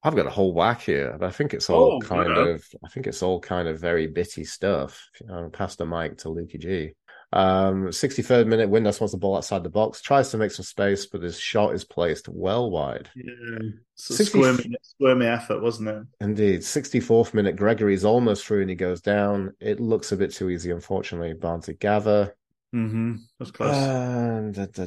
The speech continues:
Speaker 1: da. I just made a note, you know, I said, "Bar the counterattacks, you know, Barnsley seem to be on top and fairly dominant here, I must say."
Speaker 2: Mm.
Speaker 1: Sixty-ninth minute, Bannon pings a long ball for Gregory. It's just too far for him.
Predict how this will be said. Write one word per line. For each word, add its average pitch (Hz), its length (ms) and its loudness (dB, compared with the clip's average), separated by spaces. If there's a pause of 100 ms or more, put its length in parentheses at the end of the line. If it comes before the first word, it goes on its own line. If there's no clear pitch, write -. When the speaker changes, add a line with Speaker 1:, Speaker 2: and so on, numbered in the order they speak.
(160)
Speaker 1:
da. 90 800 -6
I 107 80 -6
just 127 240 -6
made 135 140 6
a 120 40 4
note, 117 380 6
you 117 160 -2
know, 110 160 2
I 104 40 0
said, 104 280 -8
"Bar 131 280 4
the 120 80 -2
counterattacks, 127 720 -4
you 117 80 -4
know, 110 100 -2
Barnsley 110 400 2
seem 101 240 -4
to 101 100 -12
be 101 100 0
on 92 120 -2
top 90 320 -6
and 92 260 -10
fairly 95 280 -2
dominant 90 540 -6
here, 82 340 -10 (120)
I 92 80 -14
must 92 220 -12
say." - 300 -10 (360)
Speaker 2:
Mm. 123 360 -4 (240)
Speaker 1:
Sixty-ninth 131 640 4
minute, 120 380 4 (100)
Bannon 113 440 0
pings 107 260 -6
a 101 40 -2
long 104 180 0
ball 98 160 -2
for 98 140 -12
Gregory. 98 480 0
It's 95 160 -4
just - 220 -14
too 143 180 -2
far 104 320 0
for 101 140 -4
him. 104 260 -6